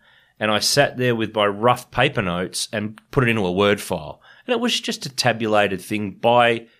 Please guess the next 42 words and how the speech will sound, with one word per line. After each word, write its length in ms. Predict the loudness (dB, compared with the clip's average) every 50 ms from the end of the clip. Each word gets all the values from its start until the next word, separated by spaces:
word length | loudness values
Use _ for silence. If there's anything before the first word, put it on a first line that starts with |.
| _ -8
constructor 640 | -6 -6 -4 -4 -2 0 0 0 0 -2 -4 -2 -2
of 160 | -2 -2 -4
car. 320 | -6 -6 -4 -4 -6 -8 -6
So 280 | -2 0 0 0 0 -2 -6 -16 -8 _
Holden 280 | 0 2 2 2 2 4
Racing 380 | 4 4 4 2 0 -2 -2
Team, 520 | 0 0 0 2 2 0 0 -2 -4 -8 -12 _ -20 -20 -20 _ _ _ _ _ _ -10
uh, 480 | -8 -6 -6 -6 -6 -8 -8 -10 -12 -14 -18 _ _ _ _ _ _ _ _ _ _ -12
Stone 320 | -8 -4 0 0 2 4
Brothers 280 | 4 4 4 2 2 2
Racing, 800 | 2 2 2 2 0 -2 -2 -2 -2 -4 -4 -6 -8 -8 -10 -12 _ -20 -20 -20 _ _
Dick 140 | -12 -10 -4
Johnson 400 | -2 -2 -2 -2 -4 -4 -4 -2
Racing, 460 | 0 2 2 2 2 0 -2 -4 -4 -2
Glenn 240 | -2 0 0 0 -2
Seaton, 400 | -2 0 0 0 -2 -4 -8 -8
i-, 40 | -8 -8 -8 -8 -8 -8 -8 -12
i-, 60 | -14 -6 -2
Larry 240 | 0 0 0 0
Perkins, 360 | 0 0 0 0 0 -2 -6 -8
et 40 | -8
cetera, 200 | -6 -8 -8 -8
et 40 | -10
cetera. 260 | -12 -12 -14 -14 -16 -18 _ -20 -20 -20 -20 -20 -20 _ _ -20 -12 -2
Quite 220 | 2 4 6 6
often 240 | 6 4 2 0 0
I 20 |
didn't 200 | 0 0 0 2
know 140 | 4 4 4
the 60 | 2
chassis 320 | 2 0 0 0 0 0 0
numbers 280 | 0 0 0 -2 -4
of 100 | -4 -4
some 160 | -4 -4 -4
of 80 | -2 -2
these 180 | -2 -2 -4 -4
cars, 380 | -4 -4 -4 -2 -4 -6 -8
but 240 | -8 -10 -10 -10 -4
quite 200 | 0 2 4 4
often 220 | 2 2 -2 -2
I 100 | -2 -4
did. 420 | -2 0 0 2 2 0 -2 -4